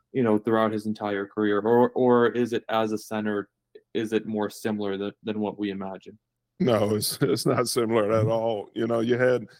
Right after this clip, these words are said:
Speaker 2: Michael Vick early in his career, and you didn't know where he was gonna be in the pocket.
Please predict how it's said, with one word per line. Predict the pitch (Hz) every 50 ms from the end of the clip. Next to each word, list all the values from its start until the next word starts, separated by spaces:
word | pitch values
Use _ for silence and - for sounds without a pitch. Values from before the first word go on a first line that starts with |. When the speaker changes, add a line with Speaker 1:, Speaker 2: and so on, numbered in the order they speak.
| _ _ _ _
Speaker 2:
Michael | - 120 120 120 120 - 113
Vick | 104 107 113 120 117 -
early | 113 110 117 117 113 110
in | 107
his | 110 117 113 110
career, | - - 110 107 107 113 120 120 120 117 107 101 110 - _ _ _ _ _ -
and | - 110 110 107 107 110 113 107 - _
you | - 127 147
didn't | 160 147 127
know | 127 120
where | 120 117 117 113
he | 117 117
was | 110 110
gonna | 165 107 107
be | - - 120
in | 117 110
the | 101
pocket. | - - 110 113 113 113 - 101 -